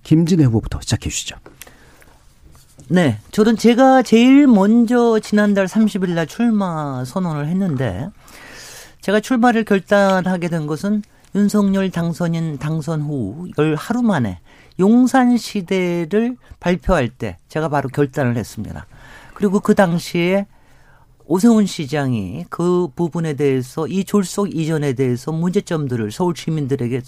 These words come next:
Speaker 2: 설명조차 하지 않고 침묵하는 것에 대해서 분노해서 더욱 각오를 굳혔습니다. 그래서 제일 먼저 출마를 하게 됐는데요. 어, 제가 그래서 저의, 어, 첫 약속이 용산 졸속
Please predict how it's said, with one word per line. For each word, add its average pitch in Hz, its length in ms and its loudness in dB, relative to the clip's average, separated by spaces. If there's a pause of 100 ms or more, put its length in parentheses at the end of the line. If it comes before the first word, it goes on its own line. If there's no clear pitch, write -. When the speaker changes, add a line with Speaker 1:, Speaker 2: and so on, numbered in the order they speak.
Speaker 2:
설명조차 214 640 0
하지 135 200 -2
않고 120 320 -4
침묵하는 170 560 -2
것에 107 200 -8
대해서 107 480 -6
분노해서 156 720 -2 (380)
더욱 143 340 0
각오를 127 680 0
굳혔습니다. 104 720 -8 (460)
그래서 143 180 -6
제일 156 240 0
먼저 135 400 0
출마를 135 480 -2
하게 123 160 -2
됐는데요. 123 540 0 (1040)
어, 165 340 2
제가 190 240 0
그래서 190 260 -2
저의, 180 680 2 (180)
어, 113 680 -4 (840)
첫 - 240 -2 (360)
약속이 131 840 -2 (300)
용산 196 640 2
졸속 - 680 -6